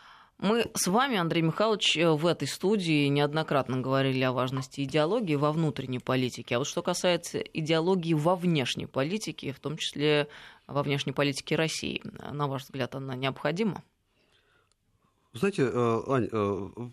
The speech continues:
Speaker 2: в-, от-, ответ можно бы было бы, э, совершенно, а как иначе? Идеология — это же, ну что такое идеология? Это, вообще-то говоря, ну просто целеполагание, это то, ради чего, э, каждый из нас все вместе мы живём.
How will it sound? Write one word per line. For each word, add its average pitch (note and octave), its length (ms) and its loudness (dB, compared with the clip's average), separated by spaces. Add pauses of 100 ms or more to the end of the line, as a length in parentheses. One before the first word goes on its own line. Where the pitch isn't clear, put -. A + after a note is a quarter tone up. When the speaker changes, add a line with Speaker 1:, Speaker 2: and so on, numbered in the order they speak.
Speaker 2:
в-, C3 340 0
от-, C#3+ 200 -2
ответ F3 360 0
можно F3 300 2
бы D#3+ 140 0
было D#3+ 180 4
бы, C#3+ 180 4
э, A#2 480 2 (140)
совершенно, D3+ 460 0
а G#2+ 100 -6
как - 260 -2
иначе? C3 280 -2 (100)
Идеология — F#3+ 520 2
это E3 100 -2
же, D#3 240 0 (300)
ну G3 60 2
что G#3+ 160 -2
такое D3 280 2
идеология? A#2 420 2
Это, E3 260 0 (300)
вообще-то E3 340 0
говоря, D#3 460 2 (340)
ну B2 120 2
просто E3 320 0
целеполагание, C#3+ 880 0
это A2+ 260 -2
то, F3+ 220 0
ради C3 220 2
чего, E3 480 0 (320)
э, G#2 240 2
каждый D#3+ 320 -2
из B2 80 -4
нас B2+ 160 -2
все - 160 -2
вместе C3 320 0
мы A#2 100 2
живём. A2+ 400 0